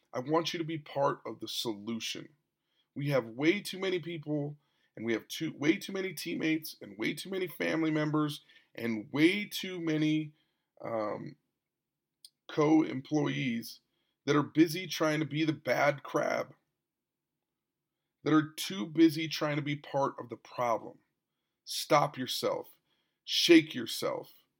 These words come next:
Be part of the solution. You can do it. You can be a great teammate. Start today.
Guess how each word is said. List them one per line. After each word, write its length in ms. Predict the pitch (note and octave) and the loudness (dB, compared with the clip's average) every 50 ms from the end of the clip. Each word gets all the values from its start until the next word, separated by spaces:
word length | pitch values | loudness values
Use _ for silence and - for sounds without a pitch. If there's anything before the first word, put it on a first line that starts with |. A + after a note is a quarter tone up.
| _ _ _ _ _ _ _ _ - | _ _ _ _ _ _ _ _ -6
Be 260 | C3+ D3 D3 D#3 D#3+ | -2 0 0 0 -2
part 500 | D3+ D3 - - - C3+ C3 C3 A2+ - - - | -4 -6 -8 -2 2 2 4 4 2 -2 -6 -8
of 200 | A2 A2+ A2 - | -8 -8 -8 -8
the 80 | - | -10
solution. 800 | - - - - G#2+ - G#2 G#2 A2 A2 A2 - - - - - _ _ _ _ _ _ _ _ _ _ _ _ _ _ _ _ _ _ _ _ _ _ _ _ _ _ _ _ _ _ _ _ _ _ _ _ _ _ _ _ _ _ _ _ | -8 -8 -6 -6 -8 -8 -6 -6 -6 -6 -6 -6 -8 -10 -10 -14 _ _ _ _ _ _ _ _ _ _ _ _ _ _ _ _ _ _ _ _ _ _ _ _ _ _ _ _ _ _ _ _ _ _ _ _ _ _ _ _ _ _ _ _
You 180 | - C#3+ F3 D#3+ | -6 -6 -6 -4
can 220 | - - F3 D#3 | -6 -8 -8 -4
do 220 | C3 D#3 F3 E3 | -2 2 4 4
it. 140 | C3 A2+ - _ _ _ _ _ _ - | 4 2 -4 _ _ _ _ _ _ -8
You 120 | C3 F3 | -6 -6
can 200 | D3+ - F3+ D#3+ C#3+ | -2 -2 -2 -2 0
be 160 | C#3+ D#3 D#3+ | 0 4 4
a 60 | D#3+ | 4
great 280 | D3 D3 C#3+ C#3+ C3+ C3+ | 4 4 0 0 0 -2
teammate. 440 | - - C3+ A#2+ A2+ G#2 F#2 - _ _ _ _ _ _ _ _ _ _ _ _ _ _ _ _ _ _ _ _ _ _ - | -4 -4 -4 -4 -4 -6 -10 -16 _ _ _ _ _ _ _ _ _ _ _ _ _ _ _ _ _ _ _ _ _ _ -12
Start 400 | - - - D3 C#3+ D#3+ D#3+ D3+ | -10 -2 4 6 6 6 4 2
today. 560 | - D#3+ D#3 D#3+ D3 C#3+ C#3+ C#3+ C#3+ D3 D3 | -2 2 4 6 6 6 4 2 -2 -6 -10